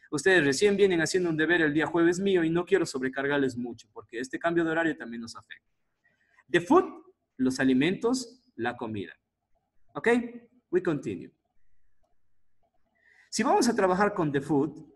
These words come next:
ahora sí le voy a pedir a Josué, por favor no levante las manos porque son cincuenta cámaras, no puedo bajar todas las cámaras, disculpen. Josué, te reactivé el audio, tú me vas a ayudar hoy día. Préndele nomás. Intenta, por favor. ¿Aló, Josué?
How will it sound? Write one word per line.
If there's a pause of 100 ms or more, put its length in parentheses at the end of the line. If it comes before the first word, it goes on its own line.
(160)
ahora
sí
le
voy
a
pedir
a
Josué,
por
favor
no
levante
las
manos
porque
son
cincuenta
cámaras,
no
puedo
bajar
todas
las
cámaras,
disculpen. (400)
Josué,
te
reactivé
el
audio,
tú
me
vas
a
ayudar
hoy
día. (340)
Préndele
nomás. (920)
Intenta,
por
favor. (320)
¿Aló,
Josué?